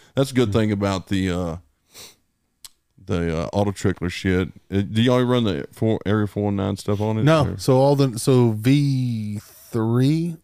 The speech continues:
Speaker 2: which I guess is not e-, they, they've got a V four now. That's the newest version. But come start of V three of those, it ca-, they, it has all the upgrades
Speaker 1: Yeah.
Speaker 2: that four one nine
Speaker 1: Yeah.
Speaker 2: did.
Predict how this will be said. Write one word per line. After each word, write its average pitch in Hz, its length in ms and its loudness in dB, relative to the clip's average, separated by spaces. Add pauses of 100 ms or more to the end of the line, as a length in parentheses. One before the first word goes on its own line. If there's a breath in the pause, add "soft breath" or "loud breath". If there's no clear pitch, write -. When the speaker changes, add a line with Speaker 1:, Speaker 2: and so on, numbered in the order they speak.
Speaker 2:
which 107 340 -2
I 104 100 -2
guess 117 300 0
is 92 400 -6
not 107 240 0
e-, 110 60 0
they, 98 160 -4
they've 104 180 2
got 117 140 2
a 95 40 -2
V 98 160 0
four 107 260 0
now. 90 240 -2
That's 98 220 -4
the 92 60 -8
newest 90 260 -2
version. 85 300 -8 (480 loud breath)
But 107 240 0 (220)
come 127 380 0 (120)
start 135 300 2
of 107 80 0
V 120 200 4
three 120 540 0 (600)
of 101 320 0
those, 101 480 0 (200)
it - 160 -4 (120)
ca-, - 220 -6
they, 104 280 -4 (300)
it 113 180 -4
has 123 260 2
all 107 160 4
the 98 120 0
upgrades 98 560 0
Speaker 1:
Yeah. 95 140 0
Speaker 2:
that 101 160 0
four 107 200 2
one 95 220 2
nine 98 220 2
Speaker 1:
Yeah. 85 40 -4
Speaker 2:
did. 87 280 -2